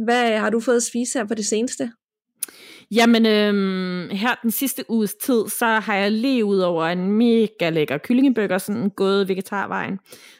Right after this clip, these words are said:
Speaker 2: Så, øh, jeg har prøvet noget, jeg ikke har prøvet før også, af de her opskrifter, nemlig noget, øh, noget sprød, panko-paneret blomkål, og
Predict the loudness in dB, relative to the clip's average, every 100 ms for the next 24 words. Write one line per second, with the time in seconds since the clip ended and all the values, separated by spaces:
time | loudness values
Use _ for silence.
0 | -12 -2 0 2 2 2 2 0 0 -2
1 | -4 -4 0 4 4 2 2 2 2 0
2 | -2 -8 -6 -6 -2 -2 0 -2 -4 -4
3 | -6 -2 -2 -2 -4 -8 -8 -8 -6 -6
4 | -6 -6 -4 -2 0 0 0 -4 -8 _
5 | -20 0 0 0 0 0 0 -6 -16 _
6 | -6 -2 -2 -2 -4 -4 -4 -6 -6 -4
7 | -2 -6 -2 0 0 -2 -4 -6 -6